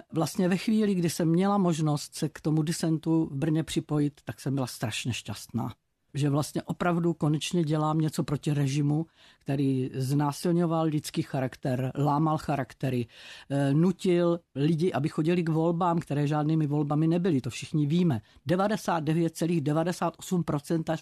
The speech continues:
tohoto národa šlo a vědomě si, jemně,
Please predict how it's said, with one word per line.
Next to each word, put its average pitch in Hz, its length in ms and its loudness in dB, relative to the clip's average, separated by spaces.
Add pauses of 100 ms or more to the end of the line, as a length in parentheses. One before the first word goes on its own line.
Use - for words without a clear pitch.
tohoto 180 360 0
národa 135 560 0 (120)
šlo 131 460 -2 (480)
a 117 80 -6
vědomě 214 540 4
si, - 300 -4
jemně, 277 580 4